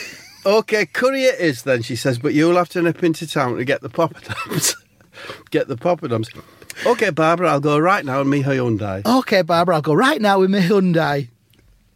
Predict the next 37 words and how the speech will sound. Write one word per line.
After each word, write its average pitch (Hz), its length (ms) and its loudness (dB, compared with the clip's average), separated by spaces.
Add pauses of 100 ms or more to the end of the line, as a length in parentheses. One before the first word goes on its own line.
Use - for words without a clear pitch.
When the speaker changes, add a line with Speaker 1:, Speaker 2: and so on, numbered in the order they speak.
(500)
Speaker 2:
So 151 240 0
Barbara 160 340 2
goes 139 300 2
back 151 200 -4
to 123 120 -10
cleaning 131 400 0
the 127 100 0
windows, 135 560 0
right? 110 300 -2 (500)
Speaker 1:
Yeah. 135 220 -4
Speaker 2:
But 131 220 0 (180)
the 110 100 -6
cloth 196 320 -4
started 113 560 -6
making 113 380 -2
it, - 120 -6 (100)
them 104 200 -2
a 104 80 -2
bit 101 220 -6
smeary. 143 800 -2 (560)
So - 200 -8
she's 107 320 -10
looking 151 220 -6
through 156 260 0
the 147 80 -2
window, 107 300 -2
through 113 240 -4
the 113 80 -4
smears, 113 400 -2
and 95 120 -6
she 117 120 -8
sees 131 340 -4
Mark 120 320 0
leave 117 260 -2
the 110 100 -6
driveway, 98 800 -2 (400)
crash - 480 -4